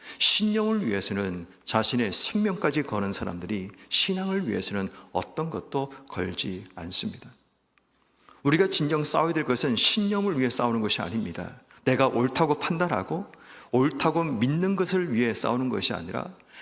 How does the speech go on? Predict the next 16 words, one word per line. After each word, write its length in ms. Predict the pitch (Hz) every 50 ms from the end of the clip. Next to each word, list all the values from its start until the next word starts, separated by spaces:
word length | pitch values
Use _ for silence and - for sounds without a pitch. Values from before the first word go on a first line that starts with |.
| - -
하나님께서 680 | - - - 196 208 208 220 214 220 208 196 - 202
우리에게 520 | 170 131 123 131 123 117 123 117 110 110 - - -
옳다고 540 | 101 110 135 139 139 - - 151 139 147 147
말씀하시는 800 | 131 113 104 135 - - - 202 - 113 - - 110 95 87 92
것, 160 | 104 107 - - - - - - - -
그것을 520 | - - 131 165 - - 196 196 202 185
위해서 300 | 117 104 104 104 - -
우리가 280 | 98 95 98 98 98 95
싸울 420 | - - - 151 151 160 170 190
수 140 | 180 - -
있는 220 | 131 107 104 95 -
준비가 480 | - 117 101 92 90 104 101 101 95 - - - -
되어 200 | - 123 123 139
있는가를 540 | 143 123 104 92 92 95 92 101 110 110 - - -
생각해야 720 | - - - - 151 156 165 151 - - - 90 92 92 -
합니다. 320 | - - - - - -